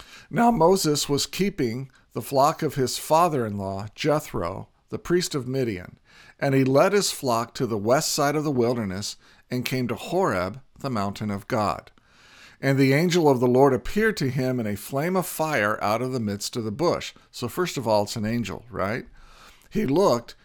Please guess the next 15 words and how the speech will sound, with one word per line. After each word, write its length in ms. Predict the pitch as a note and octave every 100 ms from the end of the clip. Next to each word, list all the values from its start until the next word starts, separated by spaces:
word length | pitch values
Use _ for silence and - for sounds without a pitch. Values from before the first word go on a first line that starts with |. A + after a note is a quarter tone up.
| -
and 140 | B2+ A#2+
behold, 600 | A#2+ A3 A3 G#2+ A#2 - _ _ -
the 100 | B2
bush 420 | G#2 F3+ G3 -
was 220 | B2 A2+
burning, 580 | D#3 F3 G3+ A2+ G2 G#2 _ - -
but 100 | C#3
it 100 | C#3
was 220 | C#3+ A2
not 320 | C3+ D3 A#2
being 300 | C3 A#2+ A#2
consumed. 800 | - A2 - - D#3 C#3+ G2+ - - _ _ - - -
And 160 | B2 B2+
Moses 380 | C3 B2 A2+ -
said, 420 | A#2+ F#2+ A#2